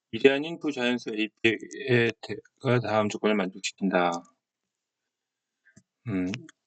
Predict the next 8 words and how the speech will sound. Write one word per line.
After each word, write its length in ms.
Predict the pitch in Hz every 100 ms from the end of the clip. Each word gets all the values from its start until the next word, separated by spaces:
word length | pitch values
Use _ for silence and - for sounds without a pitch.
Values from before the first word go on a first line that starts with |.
| -
자, 80 | 113
여기 220 | 110 127
유리수 400 | 98 131 170 -
나온다는 480 | 156 135 120 110 101
조건부터 440 | 95 - 98 95 98
시작해 260 | - 104
볼게요. 360 | 104 98 - 92 92 110 - - - _ _ _ _ _ _ - - _ _ _ -
로그 580 | 107 - 131 143 156